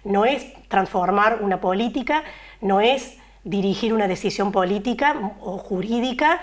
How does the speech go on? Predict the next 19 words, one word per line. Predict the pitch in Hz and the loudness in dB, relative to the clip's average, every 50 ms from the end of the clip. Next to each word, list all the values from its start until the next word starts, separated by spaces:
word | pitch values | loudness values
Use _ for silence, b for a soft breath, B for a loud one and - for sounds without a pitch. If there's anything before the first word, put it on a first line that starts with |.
| B B B B B B - 208 | B B B B B B -10 -4
muchas | 196 202 214 208 - 185 | -2 -2 -2 0 -2 -2
veces | 180 202 202 196 214 185 | 0 0 0 0 -2 -2
no | 190 196 208 | 0 0 0
se | 202 208 190 | 0 -2 -4
puede, | - 220 214 214 226 240 277 330 349 349 B B B B B - - | -2 0 0 2 2 2 0 0 -2 -4 B B B B B -4 0
pero | - 233 240 269 269 269 - - - | 2 2 4 2 2 0 -2 -10 -12
sí | - - - - 302 277 | -10 -8 -2 -2 0 2
logran | 277 269 262 254 240 226 220 233 285 330 349 B B B B B B B | 2 2 4 4 4 4 4 4 2 2 -2 B B B B B B B
una | - 247 285 302 - | -4 -2 -2 -2 0
participación | 254 220 214 220 - 214 208 208 202 202 196 - - 269 240 214 | 0 -2 -2 -2 -4 -4 0 0 0 0 0 0 -2 -2 0 0
en | 196 208 | 0 2
la | 226 247 | 0 0
agenda | 247 - - 320 311 294 285 330 359 359 B B B B B B B | 0 0 -2 -2 -2 0 0 0 0 -2 B B B B B B B
que | - 320 320 - | -2 0 0 2
hasta | - - - - 302 302 | 0 -2 0 0 -2 -2
hace | - - 294 | 0 0 -2
no | 277 269 | 0 0
tantos | - 277 277 - 294 294 302 | 0 -2 -2 -2 -2 0 2
años | 277 247 247 269 302 330 - | 2 2 2 0 -4 -4 -6